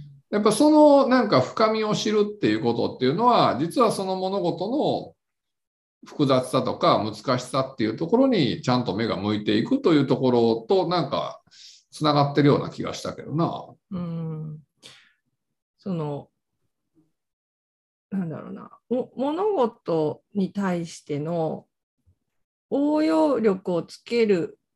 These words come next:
Speaker 2: 上でも、その難しいものを難しいという受け取り方をして、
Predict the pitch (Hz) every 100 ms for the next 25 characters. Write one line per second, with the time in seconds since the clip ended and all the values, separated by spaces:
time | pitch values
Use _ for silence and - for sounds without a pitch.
0 | _ 214 220 226 214 196 202 208 202 151
1 | - _ _ _ _ _ _ _ _ _
2 | _ 185 165 143 135 185 185 226 - 247
3 | - 262 247 202 170 165 156 156 160 170
4 | 185 196 190 - 208 196 185 _ _ _
5 | _ _ - _ - 165 160 160 170 170
6 | - _ _ 185 165 180 - 170 170 -
7 | 165 165 165 156 - 277 285 214 -